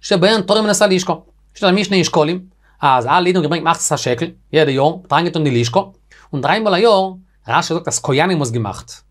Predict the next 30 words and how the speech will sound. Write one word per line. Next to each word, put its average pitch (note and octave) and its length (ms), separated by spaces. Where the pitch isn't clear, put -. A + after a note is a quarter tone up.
שטאק G3+ 240
אין F#3+ 80
מקור D#3 220
אין C3 80
ש"ס F#3 220
פון C#3 120
דעם, A2 120
זאגט D3 200
רש"י, E3 240
אז D#3+ 120
כהנים F3+ 260
מוז D3+ 140
געמאכט, B2+ 300
איז C#3 120
אריין, F3 300
מיט E3 220
תורם A3+ 320
געווען F#3 220
די D#3 180
לשכה, G#3+ 240
מיט C#3 160
אנגעפילט F#3+ 340
דריי D#3 260
כוסות, G#3 560
און F3+ 100
פון F#3+ 140
די A#3 140
כוסות A3 340
מיט G3+ 80
גענומען G#3+ 400